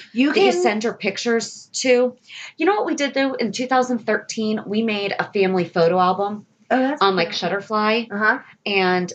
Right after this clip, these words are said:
Speaker 2: we've said that we're gonna do it every single year, and we haven't again, and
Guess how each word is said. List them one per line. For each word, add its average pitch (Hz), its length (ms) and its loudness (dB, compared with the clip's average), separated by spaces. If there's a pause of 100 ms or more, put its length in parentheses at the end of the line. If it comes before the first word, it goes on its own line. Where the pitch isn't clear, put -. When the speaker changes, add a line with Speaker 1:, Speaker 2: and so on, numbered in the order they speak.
(120)
Speaker 2:
we've 202 240 0
said 196 240 0
that 208 100 -2
we're 214 80 -2
gonna 240 200 0
do 285 120 0
it 226 60 4
every 190 160 0
single 214 320 -6
year, 247 220 2
and 190 80 -2
we 180 100 0
haven't 190 380 -4
again, 160 260 -2
and 160 460 -4